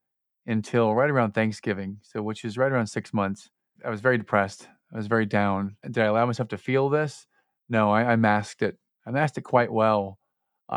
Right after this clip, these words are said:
I've been good at compartmentalizing emotions over time, and really, when I need to focus on work,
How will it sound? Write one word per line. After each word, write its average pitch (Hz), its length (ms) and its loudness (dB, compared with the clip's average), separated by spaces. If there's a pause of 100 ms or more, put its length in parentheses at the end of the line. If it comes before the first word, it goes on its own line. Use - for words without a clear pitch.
(100)
I've 120 100 0
been 170 120 2
good 160 140 4
at 143 60 -6
compartmentalizing 107 1160 0
emotions 107 500 -2
over 98 180 -2
time, 104 640 0
and 101 320 -4
really, 117 200 0
when 110 140 -2
I 104 60 0
need 110 160 0
to 107 80 -6
focus 107 320 -2
on 104 120 -4
work, 107 380 -2